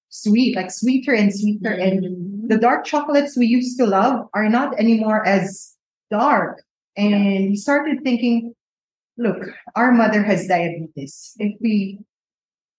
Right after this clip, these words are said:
Speaker 1: continue eating at the, you know, in the pace that we were eating, consuming sweets, um, you know, la, inshallah, we hope it doesn't happen, but we might have, you know, we'll go in the same route."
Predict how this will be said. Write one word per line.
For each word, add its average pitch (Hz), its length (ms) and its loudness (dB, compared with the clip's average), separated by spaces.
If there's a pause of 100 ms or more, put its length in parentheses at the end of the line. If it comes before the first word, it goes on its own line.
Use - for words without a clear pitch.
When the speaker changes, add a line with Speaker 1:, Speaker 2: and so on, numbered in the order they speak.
(180)
Speaker 1:
continue 226 640 2
eating 185 680 -4 (480)
at 190 140 -10
the, 175 380 -4
you 196 140 0
know, 180 100 -4
in 196 120 0
the 190 80 -2
pace 240 380 0
that 208 140 -4
we 190 120 4
were 226 240 2
eating, 233 420 2
consuming 202 520 2
sweets, 226 760 -4 (400)
um, 170 760 -6
you 185 80 -12
know, 165 140 -10
la, 220 220 4
inshallah, 214 640 2
we 202 100 0
hope 202 220 -2
it 165 80 -12
doesn't 202 300 2
happen, 226 360 0
but 214 180 -2
we 214 100 2
might 254 320 0
have, 220 320 0
you 220 140 0
know, 190 340 -4 (240)
we'll 226 200 0
go 247 120 0
in 320 120 -2
the 285 100 2
same 214 360 2
route." 208 280 -6